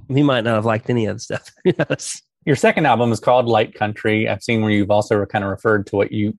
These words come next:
Speaker 2: do as "quote unquote" diet country. What is this genre that you're playing around in? 'Cause on, you know, on some songs you sound country western, on some songs you kinda have the rockabilly vibe going to it. You know, it's, it's kinda like if you were flipping through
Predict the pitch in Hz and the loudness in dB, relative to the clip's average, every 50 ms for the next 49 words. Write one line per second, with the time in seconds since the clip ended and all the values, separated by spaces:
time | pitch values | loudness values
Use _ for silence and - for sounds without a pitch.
0 | _ _ - 113 107 104 104 107 - 101 95 95 95 90 - - - _ - - | _ _ 0 2 2 2 2 0 0 0 0 0 -2 -4 -6 -12 -18 _ -20 -20
1 | - _ - - 110 104 92 - 104 110 - 104 - 104 95 104 101 98 104 - | -20 _ -4 -2 -2 0 0 0 0 -2 -2 -2 0 2 4 4 4 2 2 0
2 | - - - 104 92 - - 101 98 95 92 87 - _ - _ _ _ _ _ | -6 -6 -6 -6 -4 -4 -2 0 0 0 -2 -4 -8 _ -20 _ _ _ _ _
3 | 139 127 143 143 131 110 - 143 120 - - 117 107 107 113 113 110 104 101 113 | 0 0 2 2 0 0 0 0 -2 0 0 2 2 2 2 2 0 0 0 -2
4 | 110 104 - - 113 104 101 98 98 101 104 107 104 104 101 101 98 95 98 - | -4 -6 -2 -2 0 0 0 0 0 0 2 2 2 2 2 0 0 0 -2 -6
5 | _ _ - - _ _ _ _ _ _ - - 123 139 139 135 147 - 220 170 | _ _ -20 -20 _ _ _ _ _ _ -2 2 2 4 4 2 0 -2 -2 -2
6 | 160 135 120 107 104 104 107 - - 151 139 143 139 - 139 123 120 117 117 113 | 0 2 4 4 2 0 -2 -2 0 0 0 0 0 -2 0 0 2 2 0 -2
7 | 113 - - - 107 98 - - - 104 98 95 92 92 95 95 - - 92 87 | -4 -6 -6 -8 -8 -8 -6 -4 -2 0 2 2 0 0 -2 -4 -8 -10 -10 -10
8 | 80 - - - 85 95 120 139 135 - - 131 123 117 113 107 98 87 82 80 | -10 -10 -10 -8 -2 0 0 0 0 -2 -2 0 0 2 0 0 -2 -2 -4 -4
9 | - - 101 95 90 - - 87 85 87 85 82 - - - - 90 82 80 - | -4 -4 -4 -4 -4 -4 -4 -4 -4 -4 -6 -10 -12 -14 -8 -6 -6 -4 -4 -4
10 | - 85 85 90 90 101 110 - - 107 110 107 104 101 95 101 98 98 95 101 | -6 -4 -2 0 2 2 0 0 0 0 2 2 2 2 2 2 2 2 0 -2
11 | 107 - 101 101 98 101 98 - - 101 101 104 104 - - 95 92 90 - - | -4 -6 -6 -4 -6 -8 -8 -4 -2 0 0 0 -2 -4 -6 -6 -6 -6 -8 -14
12 | - _ - - - 104 - - - 127 123 117 104 104 101 - 110 104 - 110 | -20 _ -18 -14 -14 -14 -14 -4 -2 0 0 2 2 0 0 0 -2 -4 -2 -2
13 | 107 104 107 101 95 - 123 117 - - 113 104 98 - - 110 110 110 110 110 | 0 0 0 0 0 0 -2 -2 0 0 -2 -4 -4 -4 -2 0 2 4 4 4
14 | 107 98 - | 2 0 -2